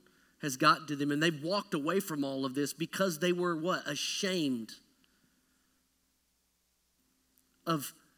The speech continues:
the gospel of the Lord and of me. And so that's what he shares with them. There's, there's people out there. In fact, we'll find out in chapter four, Paul says, "They've all abandoned me. Everyone is gone. The only one that's still here is Luke.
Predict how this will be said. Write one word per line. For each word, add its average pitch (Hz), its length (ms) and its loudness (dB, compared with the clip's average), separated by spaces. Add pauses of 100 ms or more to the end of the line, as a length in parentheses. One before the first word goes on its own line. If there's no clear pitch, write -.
the 143 80 -2
gospel 170 520 0
of 135 140 -6
the 147 60 -2
Lord 165 520 0
and 185 260 2
of 160 160 2
me. 147 420 0 (1300)
And 151 80 -10
so 185 120 -4
that's 175 220 -2
what 180 100 -4
he 165 80 -6
shares 180 320 -2
with 160 100 -4
them. 143 120 -6
There's, 170 220 -2
there's 170 280 -6 (100)
people 208 440 -2
out 123 160 -2
there. 151 100 -2
In 143 60 -4
fact, 190 280 0
we'll 175 100 -6
find 190 260 0
out 190 160 4
in 170 80 0
chapter 180 380 0
four, 180 540 -2 (540)
Paul 190 200 2
says, 202 240 2
"They've 202 200 6
all 254 260 8
abandoned 220 520 8
me. 170 180 4
Everyone 262 520 10
is 214 160 6
gone. 170 400 4 (880)
The 220 120 8
only 277 240 8
one 269 200 10
that's 247 140 6
still 269 240 6
here 262 200 8
is 196 140 4
Luke. 269 520 8